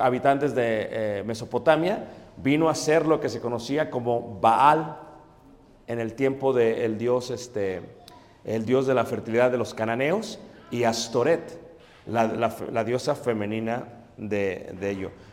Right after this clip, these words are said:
Ahora, eso es en el concepto del Medio Oriente. Ahorita van a ver por qué es importante, ¿ok? Eh, ténganme paciencia, tengo que explicarles esto para que entiendan lo que viene, ¿ok? Pero en el concepto de los griegos, <clears throat> los griegos son totalmente distintos en cuanto a ello.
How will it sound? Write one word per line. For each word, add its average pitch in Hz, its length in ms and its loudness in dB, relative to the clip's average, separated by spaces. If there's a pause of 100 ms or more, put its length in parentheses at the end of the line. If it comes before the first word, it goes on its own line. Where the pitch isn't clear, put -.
Ahora, 123 520 4 (400)
eso - 280 2
es 147 100 0
en 165 100 8
el 139 140 2
concepto 131 500 0
del 123 180 4
Medio 120 340 2
Oriente. 120 500 -2 (720)
Ahorita 139 240 8
van 196 100 10
a 185 60 8
ver 190 100 10
por 170 140 0
qué 170 60 4
es 151 100 0
importante, 123 420 0
¿ok? - 100 -6
Eh, 107 920 -4
ténganme 143 280 0
paciencia, 135 300 0
tengo 165 140 2
que - 40 -6
explicarles 147 360 2
esto 151 140 -6
para 127 180 4
que 120 60 0
entiendan 123 340 -2
lo 104 80 -4
que 104 100 -6
viene, 92 200 -6
¿ok? 87 100 -12 (1600)
Pero 147 140 4
en 156 40 6
el 143 60 4
concepto 151 280 2
de 208 80 8
los 160 160 6
griegos, 156 600 4 (360)
<clears throat> 190 220 0
los 139 180 2
griegos 160 280 6
son 185 160 0
totalmente 165 520 4
distintos 147 400 -2
en 131 120 0
cuanto 110 280 0
a 135 60 6
ello. 110 200 -2